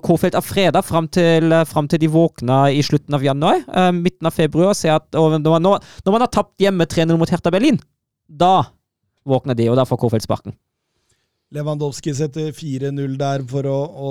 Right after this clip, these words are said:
Speaker 2: strø enda mer salt i såret, og det var Bayern Münchens, eh, trettieniende seier på totalt førtini oppgjør mot, eh, Wolfsburg.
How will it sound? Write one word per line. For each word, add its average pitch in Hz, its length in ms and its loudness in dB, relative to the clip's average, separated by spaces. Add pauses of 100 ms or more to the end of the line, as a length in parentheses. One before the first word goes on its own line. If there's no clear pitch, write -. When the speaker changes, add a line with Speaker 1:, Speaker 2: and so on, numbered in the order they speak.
Speaker 2:
strø 135 420 -8
enda 131 380 -8
mer 123 300 -8
salt 123 460 -10
i 127 280 -8
såret, 120 480 -10
og 131 160 -8
det 127 120 -6
var 120 340 -10
Bayern 120 520 -10
Münchens, 120 720 -14
eh, 131 160 -10
trettieniende 127 840 -8
seier 117 380 -8
på - 180 -10
totalt 123 540 -12
førtini 131 640 -10
oppgjør 120 420 -10
mot, 135 300 -10
eh, 135 80 -4
Wolfsburg. 123 480 -12